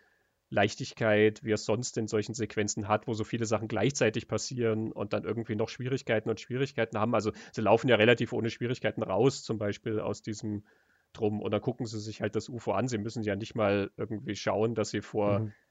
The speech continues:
Speaker 1: Felsbrocken sich irgendwie in Acht nehmen oder irgendwas, ne? Ja, das sind halt
Speaker 2: Mhm.
Speaker 1: Elemente, die sind da drin und die sind okay und der Spaß, der drumherum ist,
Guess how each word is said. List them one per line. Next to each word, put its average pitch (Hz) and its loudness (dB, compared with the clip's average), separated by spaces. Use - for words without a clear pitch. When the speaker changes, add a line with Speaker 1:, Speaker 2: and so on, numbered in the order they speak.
Speaker 1:
Felsbrocken 113 0
sich - -8
irgendwie 107 -4
in 107 -4
Acht - -2
nehmen 104 0
oder 101 2
irgendwas, 110 0
ne? 101 -4
Ja, 107 0
das - -6
sind 110 -6
halt 104 -2
Speaker 2:
Mhm. 127 -10
Speaker 1:
Elemente, 113 2
die 110 -2
sind 117 0
da 117 8
drin 107 2
und 120 0
die 113 0
sind 113 -2
okay 107 0
und 110 -4
der 107 0
Spaß, 104 -4
der 113 -2
drumherum 107 -4
ist, 117 -8